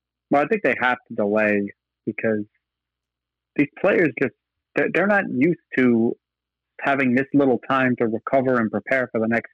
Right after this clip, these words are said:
season. Uh, so, you know, normally, uh, N B A season would end in June, and then they've got July, August, September before they really have to start ramping it up again. So they got a couple months to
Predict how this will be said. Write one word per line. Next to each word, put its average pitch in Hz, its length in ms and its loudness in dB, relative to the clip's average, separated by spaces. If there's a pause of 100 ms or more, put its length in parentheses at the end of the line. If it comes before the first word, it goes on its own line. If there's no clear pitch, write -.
season. 127 300 0 (800)
Uh, 110 360 4 (1300)
so, 123 160 2
you 120 100 2
know, 117 140 4
normally, 117 580 4 (720)
uh, 139 60 2
N 123 320 2
B 120 100 2
A 110 140 2
season 117 240 2
would 110 80 2
end 113 180 4
in 104 180 0
June, 113 340 0 (640)
and 117 100 2
then 120 100 4
they've 117 200 2
got 113 240 2 (200)
July, 117 420 2
August, 117 420 2 (120)
September 117 640 0 (1080)
before 127 240 0
they 117 100 2
really 117 220 4
have 110 100 -2
to 110 80 -6
start 113 240 0
ramping 117 320 0
it 117 80 2
up - 160 0
again. 107 340 0
So 120 100 0
they 123 120 4
got 131 180 2
a 110 60 -2 (100)
couple 113 220 2
months 120 260 2 (120)
to 107 180 -2